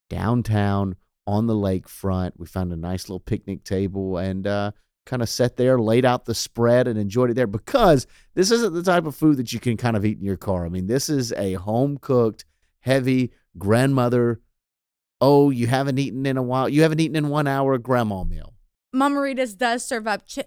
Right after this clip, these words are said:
Speaker 2: classic fried chicken baskets with onion rings and French fries. So you can get it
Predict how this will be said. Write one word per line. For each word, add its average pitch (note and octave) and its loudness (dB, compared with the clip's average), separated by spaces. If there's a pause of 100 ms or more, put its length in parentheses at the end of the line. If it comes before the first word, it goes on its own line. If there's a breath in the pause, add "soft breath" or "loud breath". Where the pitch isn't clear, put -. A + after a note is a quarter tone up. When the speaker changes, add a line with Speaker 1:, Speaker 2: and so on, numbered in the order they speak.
Speaker 2:
classic C4 -8
fried G3 -4
chicken D4 -8
baskets C4 -8
with F#3 -12
onion C4+ -4
rings B3+ -6
and F#3+ -12
French C4 -8
fries. B3 -6
So - -8
you A#3+ -8
can C#4+ -4
get E4 -8
it D#4+ -12